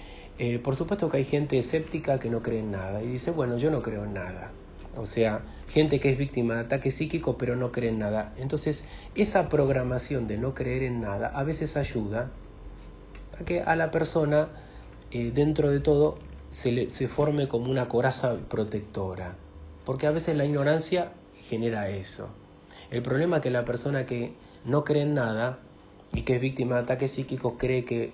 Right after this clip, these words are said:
lo único que existe en el mundo lo, o, o, o las cosas son de tal manera que, que se explican solamente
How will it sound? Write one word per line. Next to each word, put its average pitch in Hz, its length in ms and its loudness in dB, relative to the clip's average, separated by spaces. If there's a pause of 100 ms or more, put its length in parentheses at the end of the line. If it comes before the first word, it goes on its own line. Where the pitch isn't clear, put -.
lo 110 180 -2
único 123 320 0
que 117 100 -2
existe 123 340 -2
en 127 80 0
el 127 100 0
mundo 131 280 0
lo, 113 180 0
o, 104 480 -4
o, 110 220 -6
o 104 60 -4
las 104 400 -4
cosas 127 280 0
son 131 160 2
de 123 100 0
tal 131 200 2
manera 139 440 2 (720)
que, 104 260 -2
que 113 140 2
se 120 140 0
explican 139 440 2
solamente 139 800 0